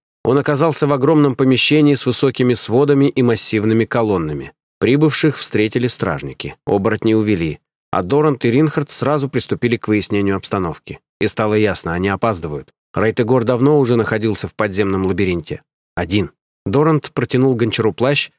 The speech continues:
в котором жрец с удивлением узнал собственный, оставленный им в деревушке с часовней. «Надень и опусти капюшон.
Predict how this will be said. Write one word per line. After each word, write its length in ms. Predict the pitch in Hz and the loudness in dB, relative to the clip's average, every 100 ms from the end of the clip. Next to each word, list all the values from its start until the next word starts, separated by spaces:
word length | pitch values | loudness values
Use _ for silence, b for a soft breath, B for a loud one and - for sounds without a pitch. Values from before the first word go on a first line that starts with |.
| _ _ - | _ _ -6
в 40 | |
котором 420 | 110 - 101 95 | -4 0 0 0
жрец 440 | 87 107 127 - - | -2 0 0 -2 -10
с 140 | - | -6
удивлением 500 | 113 107 120 143 135 | -2 2 2 4 4
узнал 300 | 117 113 127 | 2 2 0
собственный, 720 | - - 143 - 92 85 73 _ - | -2 -2 -2 -2 -4 -4 -6 _ -8
оставленный 540 | 101 - 110 101 101 | -8 -2 -2 0 -2
им 280 | 95 120 120 | 0 0 0
в 80 | 104 | 0
деревушке 520 | 104 101 98 98 104 | 0 0 -2 -4 -4
с 40 | - | -4
часовней. 540 | 104 - 82 76 67 _ _ _ - | -4 -2 -4 -6 -12 _ _ _ -4
«Надень 500 | 104 117 117 101 80 _ _ _ | 0 0 0 -2 -4 _ _ _
и 60 | 107 | -4
опусти 380 | 101 110 - 117 | -2 -4 -4 -2
капюшон. 480 | 110 107 - 87 | -2 -2 -2 -4